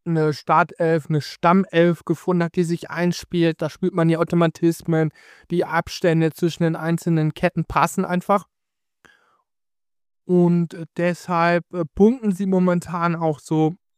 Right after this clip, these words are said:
gut, weil vorne haben sie mit Zukowski, mit dem Mittelstürmer, der Martin Kaas so langsam vergessen macht, weil er permanent trifft.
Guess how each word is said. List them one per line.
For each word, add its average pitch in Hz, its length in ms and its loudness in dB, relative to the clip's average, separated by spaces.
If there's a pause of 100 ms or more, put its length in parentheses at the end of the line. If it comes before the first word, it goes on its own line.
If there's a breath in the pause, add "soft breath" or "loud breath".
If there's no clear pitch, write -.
(120)
gut, 185 340 2
weil 170 440 0 (100)
vorne 170 420 0
haben 160 220 0
sie 156 120 -2
mit 160 280 0 (420 soft breath)
Zukowski, 175 840 0 (400 soft breath)
mit 170 100 0
dem 170 100 2
Mittelstürmer, 170 840 0
der 147 220 0
Martin 151 400 -2
Kaas 151 640 -4 (200)
so 151 100 -6
langsam 156 440 0
vergessen 151 560 -6
macht, 156 380 -2 (440)
weil 175 280 -4
er 165 220 4 (340)
permanent 160 460 -2
trifft. - 320 -4